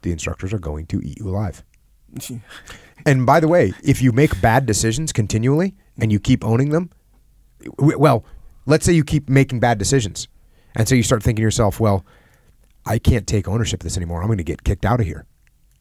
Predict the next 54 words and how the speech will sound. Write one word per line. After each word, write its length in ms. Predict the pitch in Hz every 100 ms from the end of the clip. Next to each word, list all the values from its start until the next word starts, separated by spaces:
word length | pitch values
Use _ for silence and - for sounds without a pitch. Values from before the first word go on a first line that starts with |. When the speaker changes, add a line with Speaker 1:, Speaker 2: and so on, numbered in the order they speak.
| _ _ _ _ _ _
Speaker 1:
Well, 100 | -
guess 220 | 110 127 156
what? 160 | 131
So 80 | 127
then 100 | 120
you 60 | 123
start 180 | 143
making 260 | 123 123 127
excuses 440 | 107 120 123 151
for 160 | - 170
'em. 100 | 180 _ _ _ -
You're 160 | 123 151
really 220 | 196 208
gonna 140 | 127
get 120 | 95
kicked 180 | 101 101
out 120 | 107
of 60 | 95
there 100 | 90
then. 160 | 110 127
Speaker 2:
Yeah, 160 | 104 117 - - 185
yeah, 80 | 165
yeah. 60 | 196
<laughs> 20 |
Speaker 1:
You're 120 | 143 139
really 220 | 180 170
gonna 120 | 101
get 80 | 92
kicked 200 | 107 -
out 100 | 82
of 60 |
there. 160 | - - - - -
Speaker 2:
Mm. 160 | 110 -
Speaker 1:
So 460 | - 151 139 131 127 - - - - - - _ _ _ - -
that's 260 | 143 156
something 220 | 170 143 131
to 40 |
keep 160 | - 127
in 80 |
mind. 160 | 127 123
Also 240 | 139 147
keep 160 | 156 165
in 60 | 139
mind 180 | 123 113
that 100 | -
the 220 | 120 -
instructors 880 | 127 - 139 - - 170 151 - - _ _ _ -
know 320 | 110 95 98
everything 380 | 92 87 92 95
that's 140 | 85
happening. 380 | 76 - - 85 - _
They 140 | 87 104
can 180 | - 95
see 680 | - - - 156 151 143